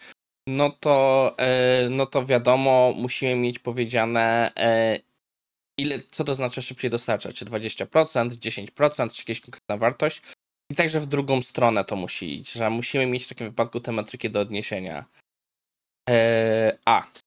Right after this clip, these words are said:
Kolejną literą jest, smart jest A, czyli attainable, czyli jesteśmy, czy to jest cel, który jesteśmy w stanie uzyskać. E, tu są na przykład inne frameworki, jest har, czyli Big Hairy Goals, e, gdzie tak naprawdę tam się specjalnie celuje w nierealne cele,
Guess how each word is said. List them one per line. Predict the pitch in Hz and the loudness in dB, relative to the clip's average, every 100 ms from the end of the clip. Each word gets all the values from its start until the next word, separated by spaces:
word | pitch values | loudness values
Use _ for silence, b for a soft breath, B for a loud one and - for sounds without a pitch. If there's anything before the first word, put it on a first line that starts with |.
| - | -2
Kolejną | 139 165 143 | 0 0 -2
literą | 127 123 107 | -2 -2 -2
jest, | 107 - | -4 -8
smart | - 135 123 101 | -10 0 2 2
jest | 101 - | -6 2
A, | 127 143 | 2 2
czyli | - 120 - | 0 -4 -2
attainable, | 113 113 110 98 87 - | 0 0 0 -2 -4 -10
czyli | - 120 | -10 -8
jesteśmy, | 120 156 - 123 | -4 -4 -4 -6
czy | - 135 | -2 -2
to | - 156 | 0 -2
jest | 185 - | -2 -4
cel, | - 160 | -4 -2
który | - | -6
jesteśmy | 135 - - | -8 -8 -10
w | 135 | -6
stanie | 127 131 - | -2 -2 -4
uzyskać. | 120 101 - - _ - 113 165 - B B _ _ _ - | -4 -6 -8 -16 _ -2 0 0 -4 B B _ _ _ -4
E, | 156 | -4
tu | 247 | 0
są | 233 202 | 2 4
na | 190 | 2
przykład | - 180 - | 2 0 0
inne | 170 151 | -2 -2
frameworki, | - 135 135 147 - 123 | -2 0 2 0 0 -6
jest | - | -6
har, | - - 123 120 | -4 4 4 4
czyli | - 117 | -4 -8
Big | 127 127 - | -6 -6 0
Hairy | 123 110 107 | 2 2 0
Goals, | 117 110 110 120 - - | 4 4 4 -2 -10 -2
e, | 98 104 107 | 2 2 0
gdzie | 117 - 117 | -4 -10 -10
tak | 107 | -8
naprawdę | 110 - 107 104 | -8 -8 -6 -6
tam | 110 | -8
się | 117 | -12
specjalnie | - - 113 107 107 | -14 0 0 0 -4
celuje | 110 104 101 | -4 -4 -4
w | - | -6
nierealne | 101 101 101 98 98 | -6 -2 -2 -4 -8
cele, | - 101 107 | -4 0 2